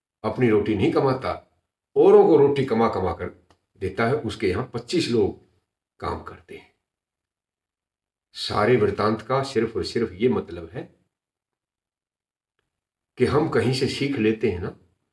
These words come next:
तो सीख भी किसी से लेने की नहीं लेनी चाहिए, कि सीख भी किसी को देने की लो, क्योंकि हर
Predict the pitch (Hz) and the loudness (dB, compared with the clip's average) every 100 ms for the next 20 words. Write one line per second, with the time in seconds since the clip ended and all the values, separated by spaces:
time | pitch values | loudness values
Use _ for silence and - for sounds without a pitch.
0 | _ _ _ _ - 151 - 135 165 131 | _ _ _ _ 0 0 0 0 0 2
1 | 165 160 135 - 139 107 135 170 - 113 | 0 0 -4 0 2 4 4 4 2 -2
2 | 131 147 113 92 90 87 104 196 - _ | -2 -2 -4 -6 -12 -12 -12 -14 -16 _
3 | _ _ _ 127 160 - - 135 156 123 | _ _ _ -2 -2 -4 -6 -2 -2 -2
4 | 95 202 202 - _ 123 123 123 170 156 | -2 -2 -4 -14 _ -8 -4 0 0 2
5 | 147 165 160 131 95 87 - _ - 131 | 2 4 2 -2 -4 -6 -12 _ -4 -2
6 | 139 117 160 202 | -2 0 0 0